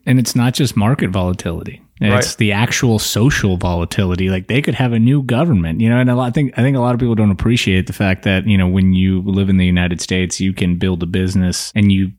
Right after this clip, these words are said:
Speaker 1: just have to worry about the economic volatility of things. You don't have to worry about the social things.
Speaker 2: Exactly.
Speaker 1: As a successful entrepreneur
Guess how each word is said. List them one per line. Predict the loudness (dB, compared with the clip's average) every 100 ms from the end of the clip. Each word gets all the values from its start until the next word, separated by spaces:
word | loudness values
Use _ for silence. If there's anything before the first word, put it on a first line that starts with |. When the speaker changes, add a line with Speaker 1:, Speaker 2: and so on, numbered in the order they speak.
| -4
Speaker 1:
just | -4 -2
have | -2 -2
to | -2
worry | -2 0 0
about | -2 -2
the | 0 -2
economic | 0 0 2 2 0
volatility | -2 -2 -2 -2 0 -2
of | -2
things. | 0 0 2
You |
don't | -2
have | -2
to | -4
worry | -2 -2
about | -4 -4
the | -4
social | -2 -2 -4 -10
things. | -8 -8 -8 -8
Speaker 2:
Exactly. | -8 -4 -2 -2 -4 -6 -8 -16 _ _ _ _ -8
Speaker 1:
As | -2 0
a | 0
successful | -2 -4 -2 0 0 0 0
entrepreneur | 2 0 0 2 4 4 4 2 0